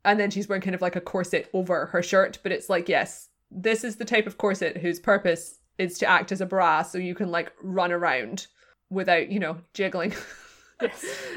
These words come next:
Speaker 1: Um, rather than making her look like a sort of tiny waisted sexy person, which she is, but, like, it was a pretty good costume.
Speaker 2: Yeah, I liked the costumes on her, um, or really, really the one costume that sort of gets smaller as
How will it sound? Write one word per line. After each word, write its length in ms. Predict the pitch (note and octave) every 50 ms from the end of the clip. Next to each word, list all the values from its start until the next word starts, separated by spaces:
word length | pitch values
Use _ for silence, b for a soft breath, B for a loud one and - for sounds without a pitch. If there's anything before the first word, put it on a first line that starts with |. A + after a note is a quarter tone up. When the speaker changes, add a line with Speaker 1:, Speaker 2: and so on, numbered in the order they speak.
| B B
Speaker 1:
Um, 280 | - F#3 G3 F#3+ G3 F#3+
rather 340 | F3+ G3+ G3+ F#3+ F#3+ G#3 G#3
than 200 | F#3+ A3+ F#3+ G#3+
making 280 | G3+ F#3 F3+ - G#3+ G#3
her 180 | G#3 F#3 F3+
look 320 | F3 F3 D#3 - - - - -
like 260 | F#3 E3+ - - - -
a 80 | - F3
sort 260 | - - E3+ A#2+ -
of 160 | D#3+ - - _ _ -
tiny 300 | - G#3 F3 E3+ E3 E3+
waisted 420 | E3+ E3+ E3 E3 - D#3+ C3+ - -
sexy 320 | - E3 - - - D#3+
person, 460 | D#3+ F3 - E3+ - - - F#3+ F#3+ F#3+
which 180 | F#3+ F3+ F3+
she 160 | - - C4
is, 380 | A3+ E3+ A#2+ C#3+ F3 - - - _ _
but, 160 | - F3 - B2
like, 280 | C3+ A#2 A2+ - - -
it 80 | C3+
was 140 | D3+ F3+ F3+
a 20 |
pretty 180 | - - F3+ -
good 140 | - - -
costume. 400 | - - - - - - G3 - _ _ - -
Speaker 2:
Yeah, 200 | A#3 B3 B3 A#3 A3
I 140 | G#3 A3 G#3+
liked 240 | G#3+ G#3+ G#3+ G#3+ A#3+
the 40 |
costumes 460 | A#3+ - A3+ G3 G3+ - - G#3 G3 G3+
on 120 | G3 F#3+
her, 460 | G3+ F#3+ F#3 F#3 F#3 F3+ F3+ - - G3
um, 460 | F#3+ F#3 F3+ F3+ F3 F3+ F3 F3+ - _ _ _ _ _ _ _ _ -
or 120 | - G3
really, 220 | G3 G3 F#3+ F#3+
really 200 | G3 G#3+ A3 G#3+
the 80 | G3 G3
one 200 | F#3 F#3+ F#3 G3
costume 400 | - F3 F#3 - - F#3+ F3 F3
that 100 | F#3 -
sort 160 | - G#3 F3+
of 80 | E3+ -
gets 240 | - E3 - - -
smaller 500 | - G#3 E3+ F3 F3+ E3 F3 F3+ F#3+ -
as 360 | - F#3+ F3 - - - -